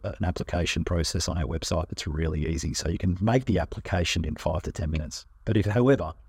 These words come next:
if you do want to understand S M S Fs a little bit more, we have consultants that you can call in our head office who will talk you through all the ins and outs, all the intricacies and what's involved. Once you feel comfortable proceeding, you'll fill out that online application in five or ten minutes.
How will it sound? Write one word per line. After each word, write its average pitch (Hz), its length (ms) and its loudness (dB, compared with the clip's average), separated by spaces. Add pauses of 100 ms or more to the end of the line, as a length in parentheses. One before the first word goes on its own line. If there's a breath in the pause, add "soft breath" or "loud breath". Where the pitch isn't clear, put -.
if - 120 -4
you 110 80 6
do 120 240 6
want 110 160 4
to 95 140 4
understand 87 720 2
S - 180 0
M 87 60 2
S 78 180 2
Fs 82 160 -2
a 85 40 -2
little 85 160 0
bit - 140 -4
more, 117 200 2
we 110 80 2
have 98 200 -2
consultants 98 640 2
that - 80 -8
you - 60 2
can 95 140 2
call 107 300 2
in - 80 6
our 87 120 2
head 92 100 0
office 135 460 0
who 107 140 4
will 90 100 2
talk - 300 0
you 92 60 4
through 87 320 2
all 92 160 2
the 85 160 2
ins 85 140 2
and 80 100 0
outs, 80 360 -2
all 87 80 -2
the 80 80 -2
intricacies 82 460 -4
and 87 100 -2
what's - 160 -4
involved. 87 540 -2
Once 147 240 2
you 123 40 2
feel 120 160 6
comfortable 92 640 -2 (200)
proceeding, - 640 2
you'll 98 140 4
fill 110 200 2
out 98 140 2
that 90 120 4
online 87 340 4
application 82 760 -2
in 92 100 0
five 87 260 0
or 87 80 0
ten 78 220 -4
minutes. 69 380 -8